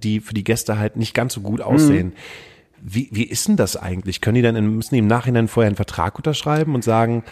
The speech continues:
Speaker 2: Das ist eine
Speaker 1: äh,
Speaker 2: gute Frage, das
Speaker 1: oder
Speaker 2: weiß ich
Speaker 1: kannst
Speaker 2: gar
Speaker 1: du im
Speaker 2: nicht.
Speaker 1: Nachhinein sagen, so, „Ey, das möchte ich nicht, dass das gesendet wird“?
Speaker 2: Keine Ahnung.
Speaker 1: Keine Ahnung.
Speaker 2: Das weiß ich auch nicht.
Speaker 1: Tja, also, wir haben ja folgende Situation.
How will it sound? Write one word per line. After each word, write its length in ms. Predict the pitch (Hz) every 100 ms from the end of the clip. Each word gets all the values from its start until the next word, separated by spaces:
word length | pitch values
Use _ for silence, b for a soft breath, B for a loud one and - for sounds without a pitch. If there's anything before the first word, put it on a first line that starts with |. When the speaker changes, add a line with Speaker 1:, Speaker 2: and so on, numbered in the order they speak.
| B B
Speaker 2:
Das 120 | -
ist 60 | -
eine 180 | 107 104
Speaker 1:
äh, 40 |
Speaker 2:
gute 200 | 101 98
Frage, 340 | 87 - 98 113
das 80 | 107
Speaker 1:
oder 160 | 110
Speaker 2:
weiß 80 | 107
ich 60 | 117
Speaker 1:
kannst 180 | 117
Speaker 2:
gar 80 | 123
Speaker 1:
du 60 | 110
im 60 |
Speaker 2:
nicht. 80 | 107
Speaker 1:
Nachhinein 320 | 110 117 107 104
sagen, 320 | 104 104 101
so, 120 | 107
„Ey, 140 | 113
das 140 | 104 -
möchte 240 | 107 -
ich 80 | 123
nicht, 120 | 127
dass 120 | 113
das 120 | 104 -
gesendet 440 | 92 92 139 160
wird“? 280 | 156 185 -
Speaker 2:
Keine 360 | - 110 117 -
Ahnung. 300 | 143 98 95 -
Speaker 1:
Keine 300 | 127 135 117
Ahnung. 320 | 127 95 90
Speaker 2:
Das 160 | 95 101
weiß 120 | 131
ich 80 | 127
auch 80 | 117
nicht. 140 | 98 - B B B -
Speaker 1:
Tja, 360 | - 92 90 92 B B -
also, 280 | 131 127 85 B B
wir 80 | 131
haben 80 | 160
ja 60 |
folgende 260 | 151 147 143
Situation. 560 | 127 123 117 - 87